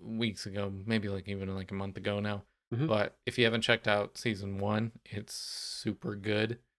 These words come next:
Speaker 1: Season two is really good. I really liked it too. It's a little bit different, kind of like, I, I don't know. I would say, like, the tone's a little bit different, but, um, uh, both are, both are really good. And I, I had a really good time with both of 'em, so,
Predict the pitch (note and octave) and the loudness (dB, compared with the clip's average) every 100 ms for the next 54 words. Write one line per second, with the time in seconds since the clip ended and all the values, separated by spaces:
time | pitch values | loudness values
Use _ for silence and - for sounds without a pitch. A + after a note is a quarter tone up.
0 | _ - F3 E3+ G3+ F3 C3 C#3+ A#2 A2 | _ 0 2 6 8 8 8 8 8 8
1 | A#2+ B2 C#3 C#3 C3+ C#3 C#3 B2+ D#3 C#3 | 8 4 6 6 6 4 2 -2 0 2
2 | G#2+ G#2+ - - _ _ _ B2+ B2 C#3 | 2 0 -6 -14 _ _ _ 0 2 4
3 | C3+ B2+ C3+ C3+ C#3+ C3+ - - - B2 | 2 4 4 4 0 0 -8 -12 2 4
4 | B2 A#2 A#2+ A2+ - - _ _ _ _ | 4 4 4 4 2 -16 _ _ _ _
5 | - - - A#2 A2 G#2 G2+ B2 A#2+ B2 | -18 -16 -8 -4 -2 -4 2 6 6 6
6 | C3+ B2 A#2+ - - A2+ A2+ A2+ A#2+ B2 | 6 6 6 2 4 2 4 4 6 6
7 | B2 B2 B2+ C#3+ C#3 B2 A2+ G#2+ A2 A2 | 6 4 2 0 -4 4 6 6 4 4
8 | G#2+ G#2 G#2 - _ _ _ _ - G#2+ | 4 2 -4 -10 _ _ _ _ -6 -2
9 | A2+ A2 - B2+ B2+ B2+ B2 A#2+ - B2 | 0 -2 0 0 2 0 0 -6 -14 -14
10 | - A#2+ C3 B2 B2+ B2 C3 G2+ G#2+ A#2 | -8 -6 -4 -4 -2 -2 -4 -4 -4 -2
11 | A2 A2+ - A2 A2 A2 G#2 A2+ A2+ A#2 | -4 -4 0 0 2 0 0 0 2 2
12 | A2+ - A2+ A2+ G#2+ G#2+ A#2+ A#2 G#2 G2 | 0 0 0 0 -2 2 0 0 -6 -6
13 | G2+ - G2+ G2+ | -8 -4 -2 -2